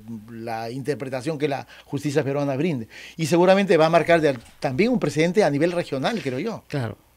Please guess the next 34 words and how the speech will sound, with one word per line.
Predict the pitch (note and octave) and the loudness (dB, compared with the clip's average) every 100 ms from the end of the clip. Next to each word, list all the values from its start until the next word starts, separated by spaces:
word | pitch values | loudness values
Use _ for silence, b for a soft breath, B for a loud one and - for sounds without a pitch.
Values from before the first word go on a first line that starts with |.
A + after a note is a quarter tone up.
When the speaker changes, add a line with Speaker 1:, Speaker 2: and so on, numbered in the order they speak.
| - | -2
Speaker 2:
Ahora, | D3 E3 C#3+ | 2 6 6
interesante | D3+ E3+ E3 D#3+ D#3+ C#4 D#4 | 4 4 4 4 4 0 0
también | D4 F#3+ G#3 | 0 0 0
para | C4 | 0
los | B3 F#3+ | 0 -2
usuarios | C3+ - D4 C#4+ C3+ A#2+ | -6 -2 2 2 2 0
de | A#2 | -2
Twitter, | C3 A#2+ G#2 | -4 -4 -4
¿no? | G#2+ F3 E4+ B B B B - | -4 -4 -6 B B B B -10
Porque, | F3 F3 F#3+ F3 - _ _ _ - | -8 -2 2 2 2 _ _ _ -8
digamos, | D3+ F#3 D3+ B2 B2 - _ - | 0 2 4 2 -4 -8 _ -4
hay | G#3 E4+ | -2 0
personas, | C4 F3 - B2 B2+ D#4 E4+ - - _ - - | -2 -2 -2 -2 -2 -6 -6 -12 -18 _ -20 -12
yo | A2+ | -8
he | B2+ | -6
tenido | C3 C#3 C#3 B2 | -4 -2 0 0
alguna | A#2+ C3+ | -2 -4
experiencia | D3 A#2+ B2+ C3+ | -4 -4 -2 -2
en | C3 | -4
esto, | C#3+ A2+ | -4 -4
tengo | C#3 B2+ | -2 -2
tantos | D3 C#3+ C#3 | -4 -2 -2
años | C#3 C#3+ B2+ | -2 -2 -2
ya | B2+ | -2
y | C3 A2 | -2 -4
tantos | - C#3 C3+ C3+ | -2 -2 -2 -2
seguidores, | B2 A2+ B2+ C3+ C3+ - B B B B B | 0 2 4 4 2 -4 B B B B B
que, | - D#3+ - - | -6 -6 -6 -2
que | F3 | 0
sostienen | D3+ D3+ - - D4+ D4+ D4+ A#3 | 0 -2 -4 -2 0 0 -2 0
que | |
ellos | G#3+ A#3+ | 0 0
tienen | - C4 C4 | -2 -4 -4
una, | B3+ C4 C#4+ | -4 -4 -4